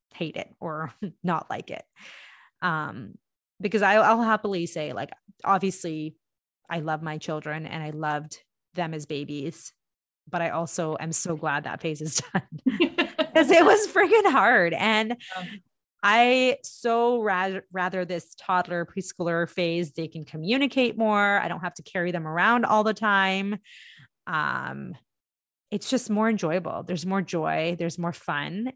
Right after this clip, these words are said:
Speaker 1: And so that first year is, like, in Canada, we have maternity leave, which is huge. I know in the States that there's really not great maternity leave at all, if any.
Speaker 2: None.
Speaker 1: Here we get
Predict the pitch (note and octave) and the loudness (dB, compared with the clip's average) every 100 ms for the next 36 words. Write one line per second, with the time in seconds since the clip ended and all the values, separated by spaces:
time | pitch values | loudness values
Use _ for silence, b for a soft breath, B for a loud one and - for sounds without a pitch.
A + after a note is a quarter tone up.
0 | - F#3 F3+ F3 F3+ F#3 - - G3 F#3 | -8 -6 -4 -4 -6 -8 -10 -6 -4 -2
1 | F#3+ F#3 - A3 C#4 - F3+ G3+ C4+ G#3+ | -2 -4 -4 -4 -4 -6 -6 -4 -4 -4
2 | - D3+ D#3 _ _ _ _ _ _ _ | -4 -6 -6 _ _ _ _ _ _ _
3 | _ _ _ _ B B - G3+ - G3+ | _ _ _ _ B B -4 -4 0 0
4 | F#3+ G#3 G3+ F#3 E3 E3 - E3+ E3 D#3+ | 2 2 2 2 0 -8 -8 -6 -4 -6
5 | D3 D3 D#3+ - E3+ D3 E3 E3 - - | -6 -8 -10 -12 -12 -4 -4 -4 -10 -4
6 | E3 D3+ F3+ - - D#3+ D#3+ E3 - D#3 | -4 -4 -8 -8 -6 -4 -4 -4 -4 -4
7 | D3+ - D3+ - D#3 D#3+ - - E3+ D#3 | -4 -4 -4 -2 -4 -6 -10 -6 -4 -4
8 | D#3 D3+ - _ - E3 D#3 E3+ D3+ E3 | -6 -8 -12 _ -6 -6 -4 -2 -2 -2
9 | E3+ D#3+ D#3 D3+ D3+ D3+ D#3 D3+ E3 D3+ | -2 -2 -2 -4 -4 -4 0 2 4 4
10 | D3 E3+ - D3+ D#3 F#3+ A#3+ B B B | 2 0 -2 -2 -2 -4 -6 B B B
11 | B B D#3 E4+ G#3 G#3 G#3 G3 - | B B -4 0 4 6 6 4 2